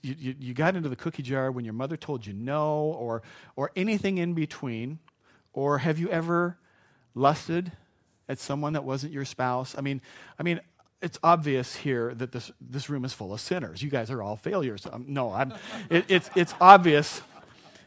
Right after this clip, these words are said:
It's, it's obvious that, that we can't, <laughs> that we can't measure up to a level of perfection, of holiness. We just can't. I am so grateful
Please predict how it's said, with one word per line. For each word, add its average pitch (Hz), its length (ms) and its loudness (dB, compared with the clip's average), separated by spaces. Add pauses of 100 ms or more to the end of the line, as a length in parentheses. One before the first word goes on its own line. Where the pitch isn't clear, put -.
(160)
It's, 156 240 -2
it's 160 240 -4
obvious 160 600 4
that, 127 500 -6
that 147 200 0
we 151 160 2
can't, 151 580 -4 (720)
<laughs> 185 840 -6
that 156 160 2
we 156 160 4
can't 160 360 -4
measure 147 420 -2
up 120 220 -6
to 123 220 -6
a 120 40 -6
level 120 320 -8
of 113 100 -12
perfection, 113 580 -12
of 104 100 -18
holiness. 107 600 -14
We 135 80 -6
just 135 180 -10
can't. 151 340 -10 (1300)
I 190 120 0
am 156 140 -2
so - 260 -8
grateful 131 560 -8